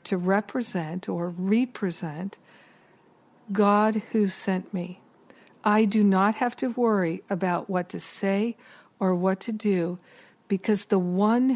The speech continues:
who sent me will direct me. I am content to be wherever God wishes, knowing God goes there with me. I will be healed as I let God teach me to heal.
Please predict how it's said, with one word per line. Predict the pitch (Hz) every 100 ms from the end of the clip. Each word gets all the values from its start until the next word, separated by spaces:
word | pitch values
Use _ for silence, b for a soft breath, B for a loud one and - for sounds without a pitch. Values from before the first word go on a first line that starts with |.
| 233
who | 240
sent | 208 - 277 269 - -
me | 180 175 208
will | 269 196 208 214 220
direct | 196 196 185 180 185 - -
me. | 175 156 - _ _ _ _ _ _ _ _ _ _ _ _ _ _ - B B B B 214
I | 220
am | 262 269
content | - 240 - 233 226 214
to | 196
be | 180 202 202 202 -
wherever | 196 175 - 202 208
God | 196 190 180 180
wishes, | 175 175 - 175 - B B _
knowing | 202 214 214 214
God | 165 190 185 170
goes | 190 190 190 -
there | 190 175
with | 170 175 170 -
me. | 175 170 - B B B B B
I | - 214
will | 202 196
be | 165 185 175
healed | - 233 247 254 233 -
as | 196 185
I | 180 175
let | 180 190 208 - _
God | - 185 185 180 202 - -
teach | - 180 - 196
me | 180 170 - _ _ _
to | -
heal. | 165 180 160 - -